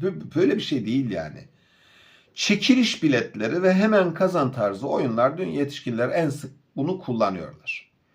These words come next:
Amerika Birleşik Devletleri ve Birleşik Krallık verileri piyango ve kazı kazan oyunlarının en yaygın kumar biçimleri olduğunu gösteriyor.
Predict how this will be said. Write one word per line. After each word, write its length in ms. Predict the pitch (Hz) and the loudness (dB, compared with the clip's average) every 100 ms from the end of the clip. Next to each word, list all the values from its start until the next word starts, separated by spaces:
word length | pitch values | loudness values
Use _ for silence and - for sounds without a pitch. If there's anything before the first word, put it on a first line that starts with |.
| _ - - - - _ _ _ - | _ -20 -20 -20 -20 _ _ _ 0
Amerika 480 | 147 202 202 214 | 2 2 2 2
Birleşik 400 | 190 190 185 190 | 4 2 2 -2
Devletleri 540 | 170 151 143 123 131 107 | 0 2 2 0 -2 -2
ve 160 | 95 | 0
Birleşik 500 | 127 160 147 127 127 | 2 2 0 -2 -6
Krallık 580 | - 131 123 113 110 - | -2 6 6 6 -2 -4
verileri 520 | 104 101 98 117 147 | -2 0 0 -2 -4
piyango 540 | - 147 175 180 131 104 | -4 4 4 4 0 -2
ve 120 | 95 | -4
kazı 320 | - 139 185 | -4 -2 0
kazan 420 | 170 117 104 95 110 | 0 0 -2 -4 -4
oyunlarının 580 | 107 104 107 135 170 - | -4 0 0 -2 -6 -2
en 200 | 220 196 | 0 4
yaygın 440 | 127 131 190 208 | 4 4 0 -6
kumar 420 | - 160 175 156 | -6 2 4 4
biçimleri 460 | 123 - 110 98 95 | 2 -6 -8 -6 -6
olduğunu 640 | 92 165 151 110 120 196 | -4 -4 -2 -2 -2 -2
gösteriyor. 680 | 131 127 - 127 120 143 | 0 -2 -2 -2 2 2